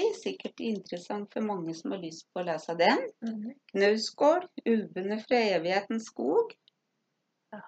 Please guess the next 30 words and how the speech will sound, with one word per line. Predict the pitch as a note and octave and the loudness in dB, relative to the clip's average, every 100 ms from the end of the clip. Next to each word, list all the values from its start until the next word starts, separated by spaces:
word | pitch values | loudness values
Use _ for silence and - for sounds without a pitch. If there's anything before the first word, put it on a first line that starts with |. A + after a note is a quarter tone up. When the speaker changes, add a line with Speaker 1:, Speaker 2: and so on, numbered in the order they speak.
| G3+ | 4
Speaker 1:
Linn | A3+ G3+ | 6 6
Ullmann | E3 F3+ F#3+ A#3 B3+ | 4 0 2 2 2
skulle | - B3+ | -2 0
komme | C4 B3 B3 | 2 2 2
med | C4 | 4
en | |
ny | C4 C4 | 4 4
bok, | B3 E4 A#4+ - - | 2 4 2 0 -8
Speaker 2:
Oi. | C#4 | -2
Speaker 1:
så | B3 | 0
hadde | A3 G#3 | 0 -2
ikke | A#3+ A#3 | -2 -2
titelen | G3 - B3+ C4 C#4 | -4 -2 0 2 2
ennå, | E4 G#4+ | 2 2
men | G#4+ G4+ | 2 2
Speaker 2:
Nei. | A#3 C#4+ - _ _ _ _ _ - | -4 -6 -12 _ _ _ _ _ 8
Speaker 1:
Jan | A3+ A#3 A#3 | 10 10 8
Grue, | A#3 G#3 D3+ F#3 C4+ B4+ - _ _ _ _ _ _ _ | 6 4 2 8 8 6 -6 _ _ _ _ _ _ _
Speaker 2:
Ja, | A3+ G#3+ | -6 -2
Speaker 1:
som | A#3+ | 0
Speaker 2:
han | A#3+ | 0
Speaker 1:
skriver | A3 G#3 G3+ G#3+ | 0 0 0 0
Speaker 2:
som | A3+ A3+ | 2 2
Speaker 1:
om | A3 | 0
sårbarheten | - G#3+ F3 F3 F#3 G#3 G#3 - A#3 | 2 4 4 4 4 4 2 0 -2
og | A#3 | -2
føde | A3+ G#3 E3+ F3+ | -2 -2 -2 -2
med | G3 G3+ G3+ _ - | -2 -2 -10 _ -6
funksjonshemming. | G3+ E3 - E3 D#3+ - G3+ G#3+ C4+ E4 - _ _ _ _ _ | -4 -4 -6 -6 -8 -8 -6 -4 -4 -6 -16 _ _ _ _ _
Speaker 2:
Ja. | A#3+ | -10